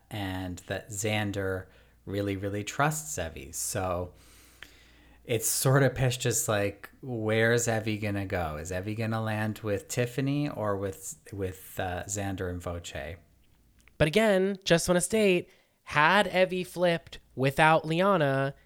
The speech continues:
Speaker 2: it would have just been a two two. So it was, it's not as though Evie
Speaker 1: Yeah.
Speaker 2: had as much power as was being presented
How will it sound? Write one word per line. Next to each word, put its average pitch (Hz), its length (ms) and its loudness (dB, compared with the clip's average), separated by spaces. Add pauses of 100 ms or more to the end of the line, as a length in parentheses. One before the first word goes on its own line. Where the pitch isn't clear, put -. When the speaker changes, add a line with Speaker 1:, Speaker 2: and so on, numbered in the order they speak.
(120)
Speaker 2:
it 127 160 -6
would 123 160 4
have 135 100 6
just 139 260 2
been 147 120 4
a 151 80 2
two 165 180 -2
two. 117 540 -2
So - 180 -2
it 135 100 0
was, 139 180 -2
it's 156 240 -4
not 151 320 2
as 165 160 -6
though 151 340 6
Evie 139 460 0
Speaker 1:
Yeah. 104 100 0
Speaker 2:
had 135 480 2
as 135 160 -4
much 131 300 -2
power 127 360 0
as 110 180 -4
was 117 140 -8
being 120 240 -6
presented 117 720 -6